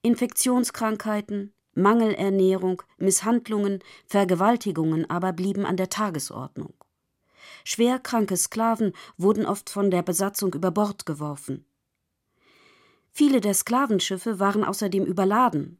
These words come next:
und liefen ständig Gefahr, bei Seegang zu kentern.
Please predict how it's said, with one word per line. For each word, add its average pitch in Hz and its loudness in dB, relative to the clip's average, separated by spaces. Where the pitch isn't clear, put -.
und 165 -4
liefen 170 -4
ständig 170 -2
Gefahr, 180 -4
bei 175 0
Seegang 160 -2
zu - -6
kentern. 202 -2